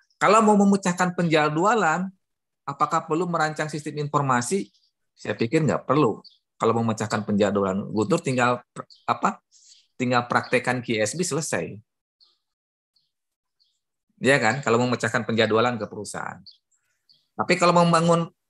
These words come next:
sistem informasi, oke, Guntur belajar dulu metode penjadwalan di pabrik itu seperti apa. Lalu bikin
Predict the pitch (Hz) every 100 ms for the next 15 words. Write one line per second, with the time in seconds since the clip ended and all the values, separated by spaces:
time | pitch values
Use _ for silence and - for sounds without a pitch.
0 | _ _ _ _ - 147 160 156 151 147
1 | 147 160 190 196 175 - 135 120 107 135
2 | 147 202 165 156 147 139 139 160 165 139
3 | 135 131 131 131 127 123 127 131 127 110
4 | 123 120 120 156 - - 110 117 - -
5 | _ _ _ _ _ _ _ _ _ _
6 | _ _ _ _ 104 110 151 147 147